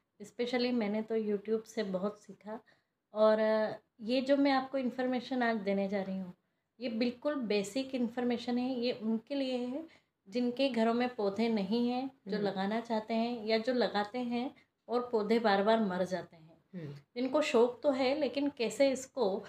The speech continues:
Speaker 1: डेवलप किया जाए, अ, समझ नहीं आ रहा है, तो ये उनके लिए है। सबसे पहले जिन्हें भी पौधे लगाना है, वो अपने घर के एरियाज़ को चेक करें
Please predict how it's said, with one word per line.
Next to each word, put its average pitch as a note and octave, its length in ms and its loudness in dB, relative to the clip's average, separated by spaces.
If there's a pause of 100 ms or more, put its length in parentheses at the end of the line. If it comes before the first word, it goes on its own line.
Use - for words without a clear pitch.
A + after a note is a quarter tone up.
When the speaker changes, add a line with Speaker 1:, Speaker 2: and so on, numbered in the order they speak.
(220)
Speaker 1:
डेवलप A#3 440 -2
किया B3+ 180 0
जाए, A#3+ 380 0 (440)
अ, A3 200 6
समझ G#3+ 400 2
नहीं G3+ 200 2
आ D#3+ 100 0
रहा F3 100 -4
है, F3 220 -12 (420)
तो C4 160 4
ये C4 220 2
उनके A3 320 -4
लिए E3 240 -2
है। E3 240 -12 (920)
सबसे - 380 -4
पहले B3 500 2 (420)
जिन्हें A#3+ 400 0
भी A3 120 0 (160)
पौधे F#3 260 -2
लगाना G3+ 440 2
है, F#3+ 300 -4 (500)
वो C4 100 4
अपने C#4 680 2 (160)
घर A#3 380 -2
के D4 40 6 (720)
एरियाज़ C4 480 -2
को C4 60 -10
चेक A#3+ 380 -2
करें A#3+ 340 -2